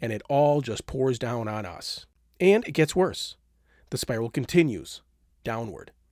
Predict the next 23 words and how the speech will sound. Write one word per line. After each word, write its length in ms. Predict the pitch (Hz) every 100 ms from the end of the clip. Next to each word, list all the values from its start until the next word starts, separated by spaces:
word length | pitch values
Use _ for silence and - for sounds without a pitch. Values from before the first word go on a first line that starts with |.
| _ _ _ _ _ _ _ _ _
We 100 | -
begin 340 | 98 101 98 101
to 100 | 117
blame. 400 | 117 101 92 87 - _ _ _ _ _ _ _ _ -
We 80 |
blame 240 | 127 135 123
our 80 | 113
kids, 440 | - 92 78 - - _ _ -
our 100 | 110
families, 480 | - 135 107 98
our 80 | 82
coworkers, 640 | - - 156 123 95 101 -
ourselves, 640 | 120 - 131 104 101 - _ _ _
God! 420 | 156 170 127 98 - _ _ _ - -
Hell, 180 | - 262
we 120 | 190
even 200 | 277 277
blame 320 | 165 147 180 185
the 60 |
loved 280 | 160 165 190
one 220 | 202 220
we 100 | 226
lost. 540 | 226 277 - - -